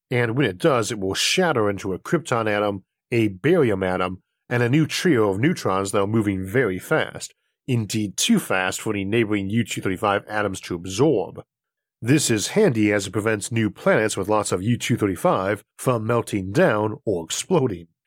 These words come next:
If you crunch a supply of U two thirty-five down very small, though, either by ramming into another chunk of U two thirty-five at very high speed,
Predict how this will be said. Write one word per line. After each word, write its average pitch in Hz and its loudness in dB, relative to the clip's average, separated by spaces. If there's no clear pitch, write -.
If 127 2
you 151 2
crunch 226 0
a 156 2
supply 139 0
of 104 2
U 127 4
two 127 -2
thirty-five 113 2
down 101 0
very 101 2
small, 160 2
though, 101 -4
either 123 2
by 107 0
ramming 113 2
into 107 0
another 143 4
chunk 113 -2
of 92 -2
U 120 0
two 123 -2
thirty-five 104 0
at 98 0
very 104 0
high 95 -2
speed, 120 -2